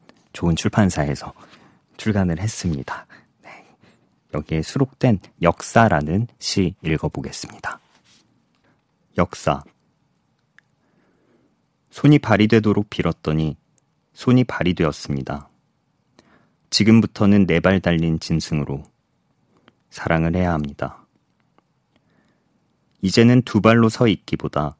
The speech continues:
네 발로 엎드리는 일이 편합니다. 다만 그때 너의 표정을 볼 수 없음이 유감입니다. 주방에서 탄내가 납니다. 타고 있습니다.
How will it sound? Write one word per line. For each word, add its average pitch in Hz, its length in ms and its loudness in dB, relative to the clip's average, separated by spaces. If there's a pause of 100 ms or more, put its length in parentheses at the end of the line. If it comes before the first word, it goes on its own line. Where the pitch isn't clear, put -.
(960)
네 92 180 2
발로 90 360 0
엎드리는 82 600 -2
일이 71 320 -8 (380)
편합니다. 82 640 -4 (1300)
다만 98 320 4
그때 - 580 -8 (1080)
너의 95 240 4
표정을 143 460 2
볼 95 240 2
수 - 220 0
없음이 76 580 -2 (320)
유감입니다. 71 760 -4 (1800)
주방에서 95 720 2 (200)
탄내가 123 420 2
납니다. 73 540 -2 (1120)
타고 131 320 2
있습니다. 71 640 -6